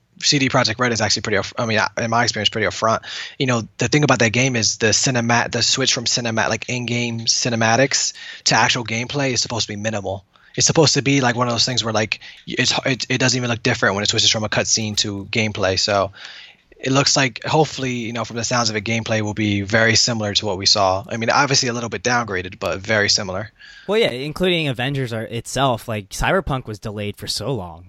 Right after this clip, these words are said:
Speaker 2: dude. I remember seeing the first trailer long ass time ago, and they just
Speaker 1: Oh my
Speaker 2: dropped
Speaker 1: gosh,
Speaker 2: it.
Speaker 1: yeah.
Speaker 2: They, like, they delayed it, and it kinda was, like, a ghost for a while. So, I mean, it's good seeing it come back, but I'm, yeah, like, I'm really excited to see what, you know, Nintendo's gonna bring out the heat, 'cause I already expect, you know, Pokemon gonna be there,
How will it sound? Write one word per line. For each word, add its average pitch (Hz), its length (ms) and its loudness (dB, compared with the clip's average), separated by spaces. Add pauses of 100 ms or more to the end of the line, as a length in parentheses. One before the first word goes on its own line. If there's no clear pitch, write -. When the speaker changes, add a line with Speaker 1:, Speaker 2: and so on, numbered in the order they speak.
Speaker 2:
dude. 98 260 -10
I 123 160 0
remember 131 320 0
seeing 120 180 -8
the 117 80 -8
first 117 240 -6
trailer 117 380 -4 (360)
long 143 720 -4
ass 113 220 -8
time 104 260 -8
ago, 95 460 -14 (160)
and 113 260 -12
they 117 100 -4
just 120 260 -6
Speaker 1:
Oh - 40 2
my 131 100 6
Speaker 2:
dropped 104 100 -10
Speaker 1:
gosh, 95 160 0
Speaker 2:
it. - 200 -6 (100)
Speaker 1:
yeah. - 100 -2
Speaker 2:
They, 147 60 -2
like, 151 220 -6 (100)
they 151 180 -2
delayed 160 360 -2
it, 135 80 -2
and 123 120 -4
it 120 60 -6
kinda 143 280 -2
was, 127 160 -4
like, 110 220 -6
a 113 80 -10
ghost 113 440 -8
for 110 160 -14
a 107 80 -10
while. 117 380 -6
So, 104 360 -10 (460)
I 135 60 -8
mean, 135 100 -4
it's 127 100 -8
good 151 180 -6
seeing 156 180 -4
it 135 100 -6
come 131 220 -4
back, 120 400 0
but 131 120 -2
I'm, 139 180 -2
yeah, 139 140 -2
like, 117 160 -6
I'm 131 400 -6
really 143 200 -2
excited 123 300 -4
to 113 80 -10
see 120 160 -8
what, 110 240 -8 (220)
you 135 120 -10
know, 120 100 -4
Nintendo's 123 480 -6
gonna 120 180 -8
bring 110 280 -8
out 107 220 -8
the 110 80 -12
heat, 110 360 -14
'cause - 140 -16
I 113 80 -8
already 131 200 -6
expect, 120 380 -8
you 117 80 -10
know, 110 80 -8
Pokemon 113 400 -6
gonna 107 160 -10
be 104 120 -12
there, 101 200 -14